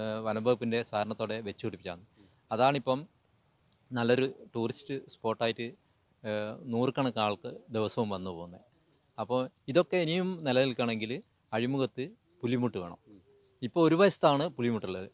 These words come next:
ആ ഒരു വശത്ത് പുലിമുട്ടുള്ളത് കാരണം കോട്ടപ്പുഴയുടെ ഈ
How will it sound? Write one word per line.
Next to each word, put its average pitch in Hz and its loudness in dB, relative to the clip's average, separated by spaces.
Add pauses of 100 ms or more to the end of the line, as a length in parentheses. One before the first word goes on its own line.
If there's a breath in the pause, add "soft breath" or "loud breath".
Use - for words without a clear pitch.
(280)
ആ 123 4
ഒരു 156 6
വശത്ത് 175 2
പുലിമുട്ടുള്ളത് 139 0
കാരണം 123 0 (240)
കോട്ടപ്പുഴയുടെ 131 -4 (120)
ഈ 127 -8